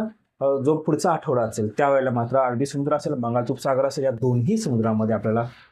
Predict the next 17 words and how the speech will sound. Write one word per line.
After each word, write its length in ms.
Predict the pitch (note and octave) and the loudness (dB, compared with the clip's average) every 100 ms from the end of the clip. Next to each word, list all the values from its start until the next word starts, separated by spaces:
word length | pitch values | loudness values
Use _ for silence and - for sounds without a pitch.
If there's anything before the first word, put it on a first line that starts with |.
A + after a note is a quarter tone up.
| _ _ | _ _
ऑगस्ट 340 | A#2 A#2 - D#3+ | -2 0 0 0
महिन्याच्या, 360 | B2+ A#2 A#2+ | 0 0 0
अ, 500 | B2 E2 F#2+ - - | -4 -4 -8 -10 -10
अ, 40 | A2 | -4
मध्यानंतर 880 | A2 G#2+ B2+ B2+ D3 B2+ G#2+ G#2 A#2 - _ | -2 0 0 0 0 2 0 0 -2 -6 _
सिस्टम्स 480 | - - F3 F#3+ - | -8 -4 -2 -2 0
तयार 120 | D3 | 0
होतील. 460 | D3 C#3+ E3 G3 A#2+ | 0 -2 -2 -4 -4
त्याच्यानंतर 480 | B2 B2+ B2 A#2+ C3 | -2 0 0 0 0
जो, 280 | A#2 C#3+ E3+ - _ B2 | 2 2 0 -6 _ -6
अ, 40 | |
पण 420 | A#2 C3 B2 A#2 | -2 0 2 2
दहा 380 | A#2 B2+ C#3+ D3 - _ _ | 2 4 2 0 -6 _ _
किंवा 200 | D#3+ F3+ | -2 0
पंधरा 380 | - C#3+ B2+ C#3 | 0 0 4 4
ऑगस्टच्या 500 | C3 B2 B2+ - D#3+ E3+ - | 4 0 -4 -2 -2 -2 -4
नंतर 360 | B2 C#3 A#2 | -2 0 0